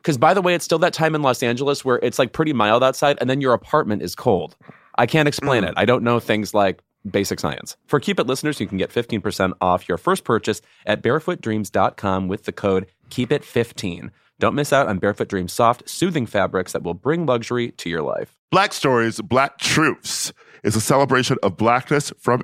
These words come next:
Speaker 2: N P R and how I live my life every day.
Speaker 1: Oh, I'm glad to bear witness to it.
Speaker 2: <laughs>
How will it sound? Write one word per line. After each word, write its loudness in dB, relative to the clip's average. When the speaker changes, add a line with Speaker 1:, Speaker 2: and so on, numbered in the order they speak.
Speaker 2:
N 0
P 0
R 4
and 0
how 2
I 4
live -2
my 0
life -2
every -6
day. -10
Speaker 1:
Oh, 2
I'm 0
glad 2
to 0
bear 0
witness -2
to -2
it. -4
Speaker 2:
<laughs> -2